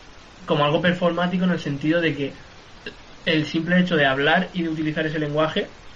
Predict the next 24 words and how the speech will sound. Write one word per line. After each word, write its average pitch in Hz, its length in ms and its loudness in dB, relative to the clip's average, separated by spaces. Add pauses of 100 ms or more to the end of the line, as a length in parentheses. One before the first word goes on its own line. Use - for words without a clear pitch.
(140)
ya 143 180 2
diga 147 300 4
algo. 127 180 -6 (680)
Por 156 120 -2
ejemplo, 160 340 0
el 151 80 0
ejemplo 151 280 0
que 160 60 2
a - 20 2
mí 160 100 0
se 165 60 -4
me 160 100 0
ocurre, 160 400 4
y, 156 180 4
y - 40 2
por 147 140 -2
el 139 80 0
hecho 147 140 -2
de 151 60 2
que 151 60 4
quería 151 160 4
hablar 147 220 2
de 151 120 0
eso, 151 240 -4